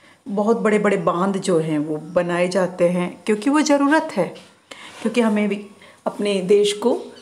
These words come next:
विकास की ओर अग्रसर करना है, वो हमारी ज़रूरत है। ऐसे ही टिहरी बांध,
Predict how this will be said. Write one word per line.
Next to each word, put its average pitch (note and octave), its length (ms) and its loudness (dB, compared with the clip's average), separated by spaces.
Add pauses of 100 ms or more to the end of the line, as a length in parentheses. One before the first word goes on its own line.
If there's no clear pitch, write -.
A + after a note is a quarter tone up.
विकास A3+ 400 0
की B3+ 140 0
ओर A3+ 100 6
अग्रसर F3+ 400 -2
करना E3+ 320 -2
है, D#3 160 -2
वो G3+ 140 0
हमारी A3+ 300 2
ज़रूरत A3 500 0
है। C#3+ 160 -6 (1300)
ऐसे G#3 320 0
ही G#3 300 0 (300)
टिहरी B3+ 280 6
बांध, E3 300 -2